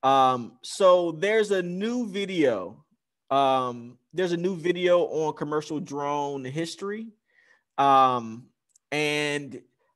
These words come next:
I'm trying to think about if it's going to be longer than, um, if it's going to be longer than our break will be. Um, let's do this.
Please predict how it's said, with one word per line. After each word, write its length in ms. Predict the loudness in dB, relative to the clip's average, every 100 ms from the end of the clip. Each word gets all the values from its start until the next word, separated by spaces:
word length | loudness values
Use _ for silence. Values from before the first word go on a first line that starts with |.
| -18
I'm 60 |
trying 240 | -6 -2 -2
to 60 |
think 140 | -2 -6
about 420 | -2 0 0 0
if 160 | -4 -8
it's 160 | -12
going 300 | -8 -8 -8
to 100 | -12
be 160 | -12 -10
longer 680 | -8 -6 -8 -6 -4 -4
than, 840 | -6 -8 -8 -8 -8 -8 -10 -12 -18 _ _ _ _ _ -20 _ _ _
um, 500 | -8 -8 -10 -14 -18 -20 _ _ _ _
if 100 | -6
it's 100 | -4
going 180 | -4 -4
to 40 |
be 120 | -2 -2
longer 360 | -2 -2 -2
than 160 | -2 -4
our 140 | -6
break 500 | -10 -8 -2 -2 -4
will 200 | -6 -6
be. 440 | -4 -6 -6 -8 -16 _ _ _ _ _ _ _ _ -20 -20 _ _ _ _
Um, 680 | 4 8 8 6 4 -2 -8 _ _ _ _
let's 280 | 2 4 4
do 300 | -2 -4 -4
this. 960 | -6 -2 0 0 -2 -10 -12 -16 -20